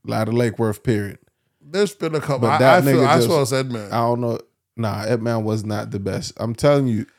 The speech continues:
Speaker 1: A J
Speaker 2: I, I missed the years.
Speaker 1: Green.
Speaker 2: I've heard A J turned the beast. I did hear
Speaker 1: A J
Speaker 2: that,
Speaker 1: Green
Speaker 2: yeah.
Speaker 1: was the best basketball player from Lake Worth,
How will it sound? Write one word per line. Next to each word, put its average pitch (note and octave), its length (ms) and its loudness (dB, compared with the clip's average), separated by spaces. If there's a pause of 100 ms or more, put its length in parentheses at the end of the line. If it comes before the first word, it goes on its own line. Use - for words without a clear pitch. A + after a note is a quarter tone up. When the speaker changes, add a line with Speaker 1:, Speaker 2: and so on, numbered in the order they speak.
Speaker 1:
A C3 180 2 (120)
J C#3 100 0
Speaker 2:
I, E3 140 6
I - 20 4
missed F#3 320 2
the E3 60 -2
years. D#3 300 4
Speaker 1:
Green. C#3 100 6
Speaker 2:
I've A2+ 80 2
heard E3 160 2
A D3+ 120 2
J C#3+ 200 0
turned B2 260 -2
the A#2+ 80 -4
beast. B2+ 300 -2
I B2 100 2
did C#3 180 4
hear F3 120 6
Speaker 1:
A C3+ 40 2
J D3+ 180 4
Speaker 2:
that, C3+ 60 -2
Speaker 1:
Green D3 280 2
Speaker 2:
yeah. C3+ 60 0
Speaker 1:
was B2 220 0
the G#2+ 80 -2
best A#2 440 0
basketball A2+ 580 0
player A2 480 -2 (180)
from A2+ 460 -2
Lake G#2 300 -2
Worth, G#2 260 -4